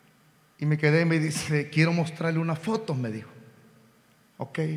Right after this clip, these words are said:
entonces aparecen las fotos y él aparece como un militar. Y me dijo en estas fotos, "¿Usted no se recuerda de estas fotos?". Entonces me recordé yo.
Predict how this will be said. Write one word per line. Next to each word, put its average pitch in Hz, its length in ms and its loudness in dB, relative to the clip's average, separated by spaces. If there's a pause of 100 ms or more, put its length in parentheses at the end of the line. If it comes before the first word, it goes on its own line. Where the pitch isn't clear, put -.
(720)
entonces 151 400 -2
aparecen 139 640 2
las 143 120 0
fotos 160 560 2 (1400)
y 127 140 0
él 131 120 2
aparece 135 680 -2 (1300)
como 123 220 0
un 131 60 0
militar. 131 480 -4 (3000)
Y 135 140 0
me 131 120 2
dijo 139 220 0
en 139 80 0
estas 131 220 -4
fotos, 147 340 -2
"¿Usted 123 240 -4
no 175 80 2
se 175 140 -2
recuerda 160 380 0
de 147 80 0
estas 151 200 -10
fotos?". - 460 -6
Entonces 127 180 -8
me 127 120 -2
recordé 117 440 -6
yo. 143 140 -4